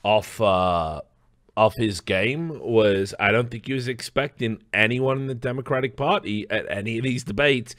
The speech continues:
to aggressively go after him. And I, I say it's to Kamala's credit that she identifies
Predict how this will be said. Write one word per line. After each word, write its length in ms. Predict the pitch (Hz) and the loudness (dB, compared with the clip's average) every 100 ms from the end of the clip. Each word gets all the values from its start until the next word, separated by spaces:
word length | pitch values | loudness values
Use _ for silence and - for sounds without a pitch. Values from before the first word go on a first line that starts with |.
| - - - - | -20 -20 -20 -4
to 260 | - 123 - | 2 2 4
aggressively 1400 | 123 117 107 113 127 - - 160 143 151 156 151 156 151 - - - - - 120 | 0 0 2 6 6 4 0 0 4 4 4 4 2 0 -8 -20 -20 -18 -10 4
go 800 | 135 127 131 131 131 127 123 - _ _ _ - | 8 12 12 10 8 8 4 0 _ _ _ 6
after 380 | 127 131 - 110 | 8 8 2 -2
him. 420 | 104 92 95 113 - _ - - | 0 -2 -4 -10 -14 _ -20 4
And 520 | 123 127 120 120 120 - | 8 10 8 2 -2 6
I, 380 | 123 131 120 117 | 8 8 6 4
I 200 | 117 123 | 4 4
say 280 | 117 131 143 | 4 4 4
it's 240 | 151 - - | 2 -6 -6
to 400 | - 120 120 113 | 0 0 0 -4
Kamala's 760 | - 104 104 117 131 123 110 - | -6 -4 2 2 4 2 -2 -10
credit 520 | - - 175 196 139 - | -14 2 4 6 4 2
that 180 | 113 | -2
she 260 | - - 123 | -4 -2 2
identifies 1000 | 127 131 139 160 139 123 117 110 117 117 | 2 2 0 -2 -6 0 4 6 4 -2